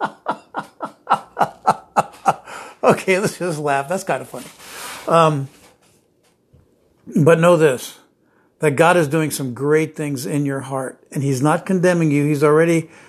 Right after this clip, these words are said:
giving you the verdict, not guilty. You know, you can never be, um,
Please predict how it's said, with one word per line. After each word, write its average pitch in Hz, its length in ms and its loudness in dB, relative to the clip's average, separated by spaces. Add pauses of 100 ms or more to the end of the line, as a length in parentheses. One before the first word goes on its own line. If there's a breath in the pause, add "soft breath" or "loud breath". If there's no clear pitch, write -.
(760 loud breath)
giving 165 340 4
you 175 120 4
the 170 100 0
verdict, 156 440 0
not 151 280 -4
guilty. 151 540 -2 (800 soft breath)
You 143 80 -2
know, 143 80 4
you 143 160 2
can 156 240 0
never 170 280 6
be, 165 440 0 (320 soft breath)
um, 139 600 0